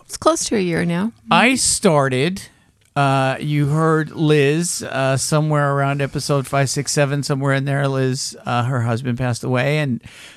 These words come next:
Speaker 2: as she went through her journey, she found microdosing psilocybin mushrooms, and that helped greatly. So much so that I was super interested. Around the same time,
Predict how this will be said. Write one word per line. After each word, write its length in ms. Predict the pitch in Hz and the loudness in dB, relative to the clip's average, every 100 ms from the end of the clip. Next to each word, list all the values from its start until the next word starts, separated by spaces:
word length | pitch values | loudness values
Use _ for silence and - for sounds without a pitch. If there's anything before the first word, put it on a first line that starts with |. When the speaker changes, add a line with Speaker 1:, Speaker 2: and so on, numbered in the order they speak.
| - | -4
Speaker 2:
as 160 | 139 127 | 0 0
she 140 | 151 | 2
went 200 | 135 131 | 0 0
through 120 | 139 | 0
her 140 | 139 127 | 0 0
journey, 400 | 127 123 127 127 | 0 0 0 -2
she 400 | - 135 123 120 | -4 -2 -2 -4
found 560 | - 117 104 110 120 | -4 -2 0 0 -2
microdosing 840 | 113 101 98 120 113 104 101 120 123 | -4 -4 -4 -4 -2 -2 -2 -2 -2
psilocybin 680 | - 104 101 - 104 107 117 | -2 -2 -4 -4 -6 -4 -2
mushrooms, 500 | 117 104 120 127 123 | -2 -2 -2 -2 0
and 140 | 113 107 | 0 0
that 240 | 110 - | -2 -4
helped 500 | 110 110 117 - - _ - - - _ | -2 0 -2 -6 -18 _ -20 -20 -20 _
greatly. 560 | - 120 139 143 107 101 | -4 2 2 0 -4 -4
So 460 | - - 185 233 262 | -4 2 6 6 4
much 280 | 175 120 | 2 0
so 580 | - - 117 104 104 127 - - _ | -2 0 2 2 0 -4 -10 -20 _
that 140 | 131 131 | 2 4
I 160 | 143 | 4
was 200 | 139 107 | 2 0
super 440 | - - 156 143 113 | 0 4 2 2 0
interested. 580 | 135 131 110 - 73 - - - - | 0 -2 -4 -4 -6 -8 -20 -14 2
Around 480 | 160 180 254 359 330 | 4 6 4 2 2
the 80 | 262 | 2
same 400 | - 190 165 139 | 2 2 2 -2
time, 640 | - 135 123 113 120 | 0 0 2 0 -2